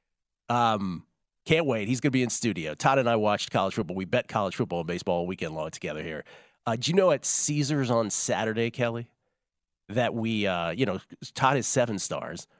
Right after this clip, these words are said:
We went to sit in their seats to watch college football, and they're like,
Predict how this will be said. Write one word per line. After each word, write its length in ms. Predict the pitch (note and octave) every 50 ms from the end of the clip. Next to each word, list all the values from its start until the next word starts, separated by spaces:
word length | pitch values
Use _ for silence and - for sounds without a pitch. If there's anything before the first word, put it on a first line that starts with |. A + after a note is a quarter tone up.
| _ -
We 100 | - C3
went 180 | C3+ C3 B2+ -
to 80 | G#2+
sit 280 | - - - D3 C3+ - -
in 180 | B2 G#2+ F#2+
their 180 | F#2+ F2+ F2 F2
seats 600 | - - - A3 G3 A#2 G#2+ - - - - - _ -
to 100 | - C#3+
watch 420 | A2 C2 - - D#3 - - - - _ -
college 280 | A#2+ F#2 F2 F2 -
football, 300 | - D#3 D#3 - A#2+ A2
and 80 | F#2 E2
they're 80 | F2
like, 280 | D#2+ D2+ D#2+ D#2+ - -